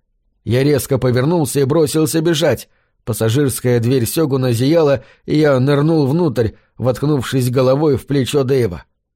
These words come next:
Он вдавил педаль в пол, и мы полетели по двору, занесясь на крутом повороте. Я захлопнул дверь, когда сумасшедший вылетел из сарая.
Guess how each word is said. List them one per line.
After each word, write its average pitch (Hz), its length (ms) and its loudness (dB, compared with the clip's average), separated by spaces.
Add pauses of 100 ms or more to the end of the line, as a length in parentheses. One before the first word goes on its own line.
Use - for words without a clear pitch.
(280)
Он 143 240 0
вдавил 143 500 2
педаль 135 340 2
в - 120 -8
пол, 175 300 0 (200)
и 170 120 2
мы 160 160 2
полетели 143 520 2
по 120 140 -2
двору, 135 400 2 (200)
занесясь 156 640 0
на 151 160 0
крутом 143 420 0
повороте. 127 600 0 (480)
Я 127 340 2
захлопнул 135 720 0
дверь, 143 280 2
когда 120 400 0
сумасшедший 131 720 0
вылетел 131 480 0
из 123 160 0
сарая. 104 400 -2